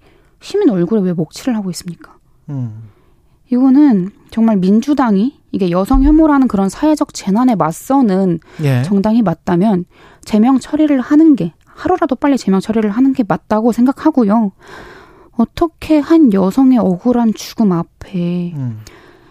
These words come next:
Speaker 1: 가해자를 더 걱정하고 두둔하는 발언을 할 수 있는
Speaker 2: 그렇죠.
Speaker 1: 것인지
Speaker 2: 예.
Speaker 1: 정말 저는 같은 당에 있다는 것이 치욕입니다.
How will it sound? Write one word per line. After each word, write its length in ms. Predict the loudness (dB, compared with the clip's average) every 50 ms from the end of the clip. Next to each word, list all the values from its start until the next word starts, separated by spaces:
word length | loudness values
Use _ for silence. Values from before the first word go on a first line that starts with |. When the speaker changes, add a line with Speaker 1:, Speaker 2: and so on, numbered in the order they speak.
| _ _ _ _ -12
Speaker 1:
가해자를 580 | -6 -2 0 2 2 2 2 0 0 0 0
더 140 | -2 -4 -6
걱정하고 560 | -6 -6 -6 -6 -6 -4 -2 -2 -2 -4 -6
두둔하는 560 | -12 -14 -12 -6 -2 -2 0 0 0 -2 -2
발언을 400 | -4 -6 -8 -10 -8 -8 -8 -8 -8
할 140 | -8 -10 -12
수 200 | -12 -10 -8 -6
있는 220 | -4 -2 -2 -2
Speaker 2:
그렇죠. 120 | 0 0 -2 -2 -2 -2 -2
Speaker 1:
것인지 500 | -2 -2 -4 -6 -6 -6 -6 -6 -8 -6 -4
Speaker 2:
예. 100 | -2 0
Speaker 1:
정말 280 | 2 2 0 0 -2 -6 -12 -20 -20 -20 -20 -20 -20 _ _
저는 400 | -4 -2 0 2 2 2 0 -4 _ _ _ _ _ _ _ _ _ _ _ _ _ _ -18 -18 -16 _ -12
같은 400 | -10 -10 -10 -4 0 0 2 2
당에 200 | 2 2 2 0
있다는 280 | 0 -2 -2 -2 0 -2
것이 140 | -2 -4
치욕입니다. 640 | -8 -12 -10 -6 -6 -2 -2 -2 -2 -2 -4 -8 -14